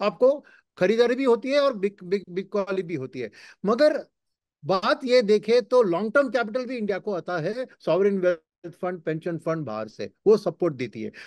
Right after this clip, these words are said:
दूसरी बात है कि देश में एक बहुत बड़ा जो शिफ्ट हुआ है कि awareness about equities,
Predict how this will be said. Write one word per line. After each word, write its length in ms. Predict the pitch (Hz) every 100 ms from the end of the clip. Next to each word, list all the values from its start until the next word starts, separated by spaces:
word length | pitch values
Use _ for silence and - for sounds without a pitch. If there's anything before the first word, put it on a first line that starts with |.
| -
दूसरी 260 | 208 254 294
बात 260 | 254 233
है 80 | 233
कि 260 | 226 269 240 - -
देश 420 | 160 139 247 226
में 100 | 240
एक 180 | 247 202
बहुत 200 | 160 220
बड़ा 220 | 208 226
जो 220 | 220 220 208
शिफ्ट 320 | - 247 180
हुआ 240 | 139 131
है 240 | 110 139 226 _ _
कि 180 | - 254 -
awareness 520 | 151 208 247 254 269 226
about 260 | 190 208
equities, 460 | 139 - 165 104